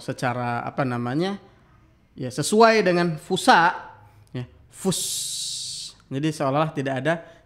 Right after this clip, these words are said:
tidak ada bunyinya. Adapun yang lainnya itu, yaitu durat, ya, yaitu durat itu adalah apa? Itu adalah,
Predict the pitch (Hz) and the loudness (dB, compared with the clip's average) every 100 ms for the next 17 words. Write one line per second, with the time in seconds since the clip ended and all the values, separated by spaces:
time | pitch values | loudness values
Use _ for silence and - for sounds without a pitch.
0 | - 139 127 123 120 131 165 127 110 - | -6 -2 -2 -2 0 4 4 2 -4 -12
1 | - _ _ _ 147 190 220 262 240 208 | -20 _ _ _ 4 4 6 2 4 2
2 | 202 185 143 120 160 233 277 180 170 156 | 0 -2 -8 0 2 4 4 0 -2 -4
3 | - 160 156 156 131 135 202 165 170 - | -2 0 2 0 0 4 6 6 2 -4
4 | - - _ _ _ _ _ 143 131 170 | -20 -20 _ _ _ _ _ -8 -8 -8
5 | - _ _ - 139 143 165 139 165 202 | -14 _ _ -2 -2 0 0 0 0 0
6 | 165 202 180 196 175 202 220 - - _ | -2 -2 0 0 2 2 0 -6 -20 _
7 | _ _ _ _ _ _ _ _ _ - | _ _ _ _ _ _ _ _ _ -6
8 | 156 156 190 151 180 220 - | -2 2 4 4 4 2 0